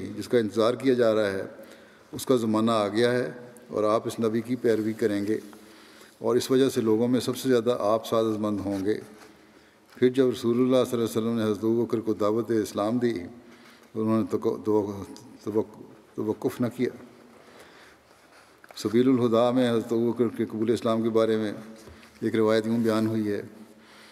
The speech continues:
कि काब बयान करते हैं कि हज़रत अबू बकर सिद्दीक़ रज़ियल्लाहु अन्हु के इस्लाम लाने के सबब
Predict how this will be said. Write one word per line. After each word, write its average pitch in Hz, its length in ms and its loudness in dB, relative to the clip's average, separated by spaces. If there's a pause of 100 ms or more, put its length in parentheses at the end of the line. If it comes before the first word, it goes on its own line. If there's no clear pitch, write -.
(100)
कि 107 200 -2
काब 110 360 2
बयान 110 240 2
करते 110 280 0
हैं 110 200 0 (640)
कि 104 80 -4
हज़रत 107 160 2
अबू 110 180 0
बकर 104 160 0
सिद्दीक़ 110 500 -2 (720)
रज़ियल्लाहु 113 480 2
अन्हु 113 280 0
के 113 140 0
इस्लाम 110 340 0
लाने 110 200 2
के 104 100 0
सबब 110 300 0